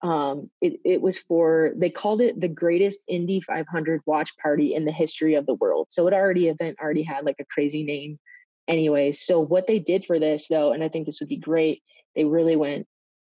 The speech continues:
considerably above and beyond. But again, you're not spending a lot of money on travel, and maybe your budget could go elsewhere.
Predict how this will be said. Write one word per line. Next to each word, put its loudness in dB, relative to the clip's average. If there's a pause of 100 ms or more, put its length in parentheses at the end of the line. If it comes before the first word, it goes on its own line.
(800)
considerably 0
above 2
and 0
beyond. 0
But 0
again, -2 (480)
you're 0
not 0
spending 0
a 2
lot 2
of 2
money 0
on -2
travel, 2
and -2
maybe 2
your 2
budget 0
could -4
go 2
elsewhere. 0